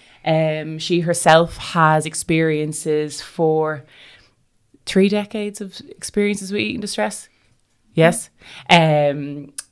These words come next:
so fully recovered, published author, um, someone who has come from a place who has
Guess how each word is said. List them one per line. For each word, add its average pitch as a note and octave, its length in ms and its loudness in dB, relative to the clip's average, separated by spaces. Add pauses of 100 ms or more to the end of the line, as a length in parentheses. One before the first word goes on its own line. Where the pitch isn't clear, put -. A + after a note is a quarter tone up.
so D#3+ 380 6
fully G#3+ 320 2
recovered, E3 720 0 (640)
published F3+ 400 2
author, D#3+ 640 -2 (400)
um, E3 360 0
someone A3+ 340 0
who G#3 180 6
has F3+ 180 2
come F#3 240 -2
from D#3+ 160 -6
a D#3 60 -4
place F3 480 2
who D#3+ 240 2
has D3+ 680 2